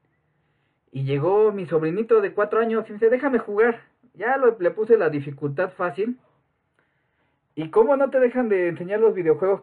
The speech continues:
aunque lo hayas pasado mil veces? Hay unos payasos que te avientan unas bombas.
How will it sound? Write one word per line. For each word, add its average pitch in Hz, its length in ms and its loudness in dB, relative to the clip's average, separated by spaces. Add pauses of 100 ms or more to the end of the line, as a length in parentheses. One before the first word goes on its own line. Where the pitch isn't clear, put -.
(100)
aunque 147 240 -4
lo 160 80 0
hayas 175 180 -2
pasado 165 300 -4
mil 175 180 -8
veces? 170 400 -2 (500)
Hay 175 180 -2
unos 220 200 0
payasos 196 540 -2
que 175 100 -4
te 147 120 0
avientan 175 340 -2
unas 180 240 -4
bombas. 190 360 0